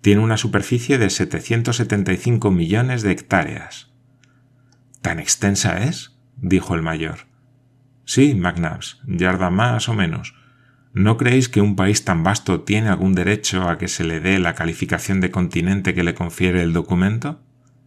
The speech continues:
Indudablemente, Paganel. Añadiré, repuso el sabio,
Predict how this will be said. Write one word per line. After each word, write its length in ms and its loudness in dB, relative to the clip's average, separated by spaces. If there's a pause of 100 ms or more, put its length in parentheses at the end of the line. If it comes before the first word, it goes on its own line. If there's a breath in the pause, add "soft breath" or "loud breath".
(800 soft breath)
Indudablemente, 960 2
Paganel. 540 -4 (960 soft breath)
Añadiré, 760 4
repuso 540 -4
el 100 -4
sabio, 480 -2